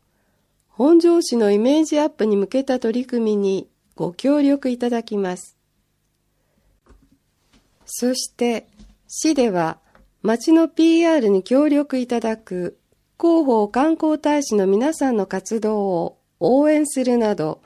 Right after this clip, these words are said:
バックアップをしていき、市と広報観光大使の相互連携により、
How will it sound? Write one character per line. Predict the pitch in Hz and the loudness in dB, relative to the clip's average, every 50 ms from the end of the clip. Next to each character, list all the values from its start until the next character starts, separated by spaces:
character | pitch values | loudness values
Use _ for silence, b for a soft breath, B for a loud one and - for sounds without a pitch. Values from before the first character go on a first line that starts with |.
| _ _ _ _ _ _ _ _ _ _ - | _ _ _ _ _ _ _ _ _ _ -6
バ | - 196 214 214 | -4 -2 -2 -4
ッ | 214 | -6
ク | _ - 294 311 320 | _ -4 -2 0 0
ア | 330 | 0
ッ | 330 | 0
プ | 330 _ - - 220 | -4 _ -6 -4 -2
を | 208 185 | -2 -2
し | 180 - - | -4 -6 -6
て | - - 220 220 | -4 -2 -2 -2
い | 208 | -2
き、 | 208 _ - 185 180 175 170 - _ _ _ _ _ _ _ _ _ _ _ _ | -6 _ -10 -8 -8 -8 -8 -10 _ _ _ _ _ _ _ _ _ _ _ _
市 | _ - - - - 294 294 | _ -14 -8 -4 -2 -2 -2
と | - - - 160 151 151 - _ _ _ _ _ _ - - | -2 -2 -2 -2 -2 -2 -6 _ _ _ _ _ _ -4 -2
広 | 277 294 311 320 | 0 2 2 2
報 | 311 294 294 294 285 | 2 2 0 0 -2
観 | - 277 294 330 330 | -2 -2 0 0 -2
光 | 311 311 302 302 294 | -2 -2 -4 -4 -2
大 | - 302 285 285 277 | -2 -2 -2 -2 -2
使 | - - | -2 -4
の | 214 214 208 | -4 -4 -4
相 | 196 - 262 285 311 311 | -4 -2 -2 -2 0 0
互 | 302 302 302 | -2 -2 -2
連 | 294 294 302 302 269 | 0 0 -2 -2 -4
携 | - 208 202 190 | -4 -4 -2 -2
に | 185 185 180 | -2 -2 -2
よ | 180 180 175 175 | -2 -4 -4 -4
り、 | 175 196 196 180 - | -2 -4 -4 -4 -8